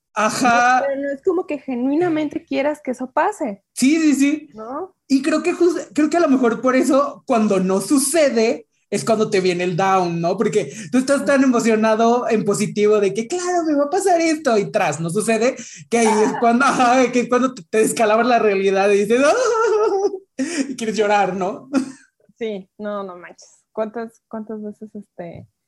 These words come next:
Speaker 2: no nos ha pasado? Y que también por eso, o sea, luego estamos como de que,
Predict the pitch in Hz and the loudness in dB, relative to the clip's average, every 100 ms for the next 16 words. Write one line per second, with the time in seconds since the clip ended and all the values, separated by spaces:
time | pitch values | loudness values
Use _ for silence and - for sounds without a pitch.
0 | _ _ - 208 220 262 302 294 320 277 | _ _ -12 -6 -4 -4 -4 -4 -2 -4
1 | 262 285 - 277 - 262 269 285 285 294 | -4 -6 -6 -6 -4 -2 0 -2 -2 -4
2 | 285 269 269 277 277 - 214 214 185 170 | -4 -4 -6 -8 -8 -10 -12 -10 -10 -10
3 | - _ _ _ - 220 208 220 220 208 | -16 _ _ _ -6 -2 0 0 -2 -2
4 | 185 196 _ _ _ _ _ _ _ _ | -6 -14 _ _ _ _ _ _ _ _
5 | _ _ 226 220 180 190 - 196 180 190 | _ _ -8 -4 -4 -4 -8 -12 -10 -12
6 | - - - | -10 -12 -14